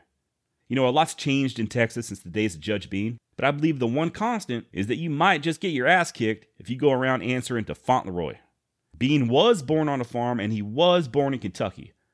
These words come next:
but we don't know when. The best guess is sometime around the early eighteen thirties.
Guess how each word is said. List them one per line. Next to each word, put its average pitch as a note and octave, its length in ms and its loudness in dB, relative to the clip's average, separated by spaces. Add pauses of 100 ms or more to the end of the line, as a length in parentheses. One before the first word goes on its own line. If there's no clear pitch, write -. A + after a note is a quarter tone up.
(140)
but F#2+ 100 2
we A2 80 4
don't C3+ 200 4
know C3 100 4
when. G#2 380 -2 (640)
The E2 80 -10
best D3 340 0
guess C3+ 360 2
is F#2 100 -4
sometime E3 720 -2
around C3 300 -2
the A2+ 60 0
early A#2 280 2
eighteen G#2 340 -2
thirties. - 440 -8